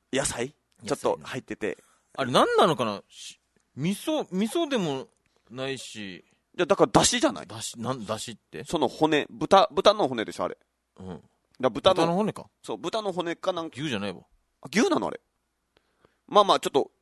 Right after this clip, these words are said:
Speaker 1: ごめんなさい。えっと、よく、どっちかわかんないけど、戸口さんなんか豚って言ってたよね。
Speaker 2: なんかよくわからない骨だよ。
Speaker 1: いや、それは怖いわ。<laughs> 俺、お腹痛くなってきた。<laughs> そうそうそう。っ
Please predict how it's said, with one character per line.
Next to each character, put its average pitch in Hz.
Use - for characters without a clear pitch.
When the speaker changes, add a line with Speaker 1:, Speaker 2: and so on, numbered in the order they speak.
Speaker 1:
ご 143
め 156
ん 147
な -
さ -
い。 -
え 101
っ 117
と、 95
よ 135
く、 -
ど 156
っ 156
ち -
か -
わ 113
か 127
ん -
な 113
い -
け 104
ど、 80
戸 -
口 427
さ 277
ん -
な -
ん -
か 214
豚 208
っ -
て 131
言 -
っ -
て 156
た 160
よ 151
ね。 143
Speaker 2:
な 117
ん -
か 107
よ 107
く -
わ -
か -
ら -
な -
い -
骨 -
だ 85
よ。 78
Speaker 1:
い 170
や、 -
そ 233
れ 226
は 220
怖 208
い -
わ。 214
<laughs> 240
俺、 160
お 170
腹 208
痛 208
く 170
な 156
っ -
て -
き -
た。 -
<laughs> -
そ -
う 123
そ 117
う -
そ 104
う。 -
っ -